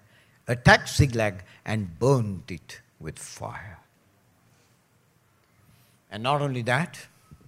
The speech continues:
took everything, including the two wives of David,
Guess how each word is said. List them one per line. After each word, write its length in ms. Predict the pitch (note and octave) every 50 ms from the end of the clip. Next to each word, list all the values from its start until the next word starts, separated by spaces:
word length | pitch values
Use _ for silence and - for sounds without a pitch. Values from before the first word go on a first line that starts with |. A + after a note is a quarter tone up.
| - _ _ _ _ _ _ - - - - - - - - _ - - - - - - - - - - -
took 180 | A#2+ A#2 -
everything, 460 | C#3 C#3+ E3+ F#3 E3 B2+ - - - - - - - _ _ _ _ -
including 760 | A2+ A#2 A2+ G2+ - D3+ D#3 F3+ F#3+ F#3+ G3+ G#3 G#3 A3 - - - - _ -
the 80 | A2
two 160 | - - B2+
wives 420 | A#2+ A2 G#2+ A2 B2 D3+ D3 C3+ D3+
of 140 | D3 - -
David, 440 | D#3 D#3+ F3 F3+ A3+ F#3 - -